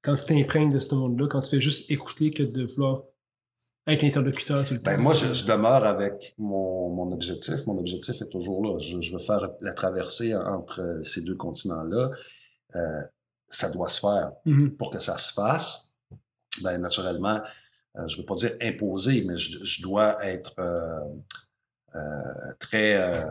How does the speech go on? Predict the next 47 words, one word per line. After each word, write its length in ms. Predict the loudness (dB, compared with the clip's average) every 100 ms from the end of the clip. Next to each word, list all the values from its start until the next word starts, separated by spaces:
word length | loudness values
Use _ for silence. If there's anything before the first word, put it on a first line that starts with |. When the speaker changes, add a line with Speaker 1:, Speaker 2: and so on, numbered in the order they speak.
| -10 -4 -4
Speaker 2:
je 140 | -2 -2
perds 160 | -2
mes 100 | -2
mots, 220 | -2 -2
là. 140 | -2 -6
Speaker 1:
Très 240 | -2 0
clair 200 | 2 0
dans 100 | 0
ton 120 | 0 -2
intention. 280 | -2 -2 2
Speaker 2:
Ben, 80 | 2
très 140 | 4 2
clair 180 | 4 4
dans 120 | 4
mon 120 | 4
intention, 580 | 2 2 4 4 4 4
oui, 300 | 4 4 2
puis 160 | 0
très 180 | -2 0
ferme 460 | 2 4 6 4 2
dans 120 | 0
mon 160 | 0 -2
intention. 460 | -4 -4 -4 4 6
Speaker 1:
Mhm. 200 | 6 4 -8 -20 _ 0
Speaker 2:
Mais 60 |
si 160 | 2 4
je 80 | 4
veux 80 | 4
la 100 | 4
réussir, 480 | 4 6 6 6
mon 180 | 4 2
intention, 400 | 0 0 0 2
mon 160 | 2 0
objectif, 480 | -2 -4 -2 0 0
j'ai 100 | -2
avantage 400 | -4 -2 -2 -2
à, 60 |
à 160 | -2 -4
m'ouvrir, 440 | -4 -6 -4 -2 -2
euh, 340 | -4 -6 -6 -6
à, 240 | -8 -8 -10 -14
à 100 | -2
ces 180 | 2 2
gens-là, 440 | 0 -4 0 2 2
parce 200 | 0 -2
que 100 | 4
c'est 360 | 4 4 -2